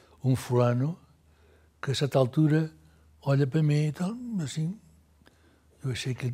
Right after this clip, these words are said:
aquilo esquisito e, a certa altura, quando ele olhou para mim, olhei eu para ele. E ele, "Ah,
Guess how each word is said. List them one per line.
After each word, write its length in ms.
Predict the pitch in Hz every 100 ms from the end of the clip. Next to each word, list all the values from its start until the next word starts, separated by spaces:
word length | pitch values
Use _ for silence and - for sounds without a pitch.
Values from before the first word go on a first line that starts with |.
| 165
aquilo 260 | - 151
esquisito 640 | 139 - 117 135 139 170 156 _ _ _ -
e, 100 | 135
a 60 |
certa 240 | 123 139 143
altura, 260 | 123 143
quando 220 | 139 143 135
ele 120 | 135
olhou 160 | 139
para 100 | 135
mim, 200 | 147 156 - - _ -
olhei 220 | 165 165
eu 80 | 160
para 140 | 160
ele. 220 | 151 135 - - _ _ _ _ _ _ _ _ _ _ _ _ _ - - - _ _ _
E 140 | 131 135
ele, 120 | 226
"Ah, 1400 | 170 185 196 196 190 175 160 131 - - - - - -